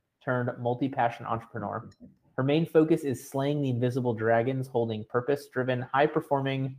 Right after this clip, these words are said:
high performers back from creating the income and impact they know is possible. She focuses on elevating the person behind the business, dialing in on mindset, habits, and business coaching. For those of you that know me, habits and mindset, hands down, two of my favorite things.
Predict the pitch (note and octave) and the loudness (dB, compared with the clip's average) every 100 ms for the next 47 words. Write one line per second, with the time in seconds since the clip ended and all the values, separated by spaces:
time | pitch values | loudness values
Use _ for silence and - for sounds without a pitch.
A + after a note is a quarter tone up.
0 | _ D3 D3+ D#3 B2 A#2+ A2+ A2+ G2+ - | _ 2 2 2 4 4 2 2 2 -2
1 | _ _ _ - C3 C3+ C3 B2 A#2+ C3 | _ _ _ -8 0 2 2 0 -2 -4
2 | C#3+ E3 D3+ B2+ A#2 B2+ B2 A2+ G#2+ G#2+ | 0 0 0 -2 -2 0 0 0 0 -2
3 | G#2+ D#3+ E3 G2+ - - _ _ _ _ | 2 0 0 -8 -14 -18 _ _ _ _
4 | - C#3 F#3 F#3 G#3+ F#3+ F#3 D3+ C#3 D3 | -2 4 6 6 4 2 0 2 4 6
5 | D#3+ D3 A#2+ - C#3 C#3+ A#2+ A2+ C3 D3+ | 6 4 0 2 0 2 -2 -2 -2 0
6 | E3 A#2+ G#2+ B2 B2 A#2 A#2 A#2+ A#2 G#2+ | 0 0 -2 -6 -2 0 0 -2 -2 -2
7 | G#2+ G#2+ A#2+ C3 D#3+ E3+ - _ _ - | 0 0 0 2 2 2 -4 _ _ 0
8 | C3 B2+ B2+ B2+ - A#2+ A#2 A#2+ A#2+ - | 2 4 4 0 -10 -4 0 0 0 -2
9 | A2 G2+ G#2 G2+ A2+ - - - - C3 | -4 -4 -8 -12 -14 -14 -10 -6 2 4
10 | C#3 D3 C3+ C#3 C3 A2 G#2 - B2 C3+ | 4 4 2 2 0 -2 -4 0 2 4
11 | D3+ D3+ - C3 A#2+ A#2 A#2 A#2+ - G2+ | 2 0 -8 -2 -2 -2 -2 -2 -2 -4
12 | - _ _ _ _ - F3+ F3 D#3+ D3 | -4 _ _ _ _ -8 0 2 2 6
13 | D3+ A#2+ G#2+ A2 _ _ _ - - C#3 | 4 4 -2 -8 _ _ _ -10 -2 2
14 | C3 B2+ A#2+ A#2+ A#2+ A#2 A2+ A#2 G2+ G#2 | 2 2 0 2 0 0 -2 -6 -6 -12
15 | - | -16